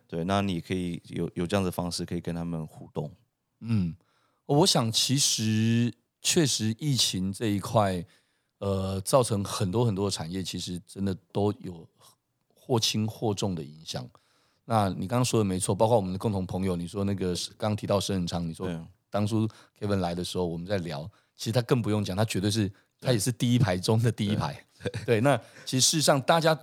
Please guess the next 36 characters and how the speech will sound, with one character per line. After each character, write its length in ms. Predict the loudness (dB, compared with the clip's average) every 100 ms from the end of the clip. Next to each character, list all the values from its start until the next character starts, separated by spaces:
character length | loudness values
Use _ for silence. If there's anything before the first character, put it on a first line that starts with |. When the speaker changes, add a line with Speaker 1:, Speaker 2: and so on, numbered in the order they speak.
| 2
Speaker 2:
都 160 | 4 4
会 220 | 6 4
有 140 | 4
所 320 | -2 -8 -14 -6
谓 100 | -4
的 100 | -2
影 200 | -4 -6
响， 220 | -8 -8 -14 _ _ _
可 140 | -4
是 280 | 2 2 2 -6 _
一 140 | -12 2
样 160 | 4 4
的， 100 | 2
大 120 | 2
家 100 | 4
如 180 | 2 0
何 200 | 0 -2
在 240 | 2 0
这 220 | 2 0
样 220 | 0 0 -4
的 140 | -8
一 140 | -8
个 120 | -6 -6
困 220 | 0 0
境 160 | 2 0
中 300 | 0 -4 -6 _ _
去 100 | -6
生 240 | -2 0
存？ 220 | 0 -2 -4
就 80 |
像 120 | -2 0
你 60 |
刚 120 | 2
刚 40 | 2
说 200 | 2 2
的， 140 | 2